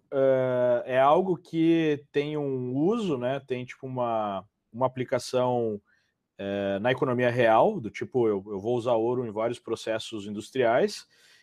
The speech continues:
e ainda é algo físico, né? Eu posso, ah, guardar em algum lugar, eu consigo pegar.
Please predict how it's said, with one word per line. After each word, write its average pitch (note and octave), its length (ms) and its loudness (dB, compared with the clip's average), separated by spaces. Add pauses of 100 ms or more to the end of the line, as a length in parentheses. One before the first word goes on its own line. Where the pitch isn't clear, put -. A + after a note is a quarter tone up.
e D#3 100 6
ainda E3 240 6
é E3+ 60 8
algo D#3+ 260 6
físico, D3 520 2
né? G2+ 60 -8
Eu G#2 80 -4
posso, A#2 840 0
ah, F2+ 320 -18
guardar A#2+ 500 4
em - 20 6
algum B2+ 140 0
lugar, A#2 340 4
eu D#3+ 100 4
consigo C#3 340 -6
pegar. B2+ 440 2